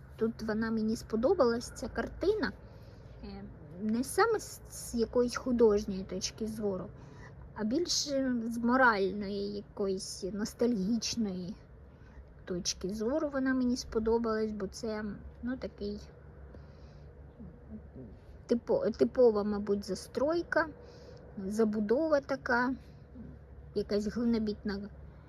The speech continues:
хата, обкладена цеглиною, черепічна криша. От, у мене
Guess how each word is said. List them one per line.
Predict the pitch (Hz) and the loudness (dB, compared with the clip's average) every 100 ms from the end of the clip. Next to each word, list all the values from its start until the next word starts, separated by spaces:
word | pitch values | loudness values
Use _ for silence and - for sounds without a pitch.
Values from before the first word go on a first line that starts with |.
| - | -18
хата, | - 262 285 - 262 | -2 6 6 6 0
обкладена | 226 - 214 208 202 202 185 202 - - - - - - - - - | -2 -2 -2 0 0 -2 -4 -6 -12 -20 -20 -20 -20 -20 -20 -20 -10
цеглиною, | - 175 240 320 349 311 302 285 - - - - - | -4 -2 0 0 -2 -6 -8 -10 -12 -20 -20 -16 -2
черепічна | 214 208 - 202 - 202 - | 0 0 -2 -4 -4 -4 -8
криша. | 233 302 339 - 269 254 - - - - - - - - - - | -6 -4 -2 -2 -2 -10 -16 -20 -20 -20 -20 -20 -20 -20 -20 -16
От, | 170 165 - - | -12 -12 -10 -4
у | |
мене | 202 202 214 185 | -2 0 0 -2